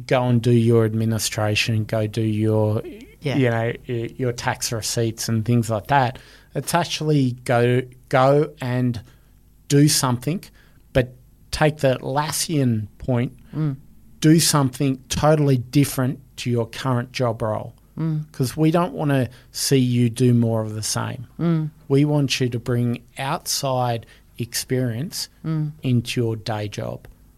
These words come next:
Speaker 1: And
Speaker 2: Mm.
Speaker 1: th-, that's, again, creating value from something new.
Speaker 2: Mm.
Speaker 1: So it, it's, it's really down to the time and space.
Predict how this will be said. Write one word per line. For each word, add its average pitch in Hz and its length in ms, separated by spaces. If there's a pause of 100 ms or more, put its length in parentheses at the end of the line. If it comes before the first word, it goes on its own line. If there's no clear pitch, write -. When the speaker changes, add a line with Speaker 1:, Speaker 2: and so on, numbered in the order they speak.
(280)
Speaker 1:
And 117 180
Speaker 2:
Mm. 113 60
Speaker 1:
th-, 123 100 (120)
that's, 156 540
again, 160 640 (120)
creating 123 640
value 123 540 (360)
from 107 280
something 113 500
new. 110 300 (240)
Speaker 2:
Mm. 175 380 (640)
Speaker 1:
So 113 520
it, - 260
it's, - 380
it's 139 260
really 151 360
down 127 380
to 123 140
the 120 140
time 117 560
and 113 200
space. - 720